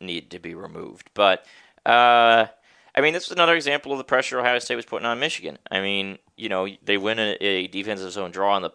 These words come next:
on shorthanded, and then it's just like, "We're gonna get it," and we're just skating as fast as we can down the ice. And, like, if you're not ready, like, uh-oh. And just a situation Michigan gets caught in.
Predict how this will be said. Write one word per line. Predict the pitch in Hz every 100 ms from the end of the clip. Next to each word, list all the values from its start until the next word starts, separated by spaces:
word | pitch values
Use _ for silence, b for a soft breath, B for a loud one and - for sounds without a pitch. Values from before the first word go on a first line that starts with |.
| -
on | 90 87
shorthanded, | - 101 95 131 98
and | 82
then | 92
it's | 90 -
just | 98 -
like, | 87 -
"We're | 101
gonna | 95 90
get | 101 101
it," | -
and | 92 87 90
we're | 101
just | 101 - -
skating | - 117 92 82
as | 90
fast | 92 90 90
as | 87
we | 85
can | 87 80
down | 80 80
the | 78
ice. | 76 - -
And, | 82
like, | 90
if | 92
you're | 104
not | 104 98
ready, | 76 90 85
like, | 85 -
uh-oh. | 92 - 80 - b b b b
And | - 107 104 98 101 98 b b b _ -
just | 117
a | 127
situation | 120 131 127 131
Michigan | 127 135
gets | 131 131
caught | 131 147
in. | -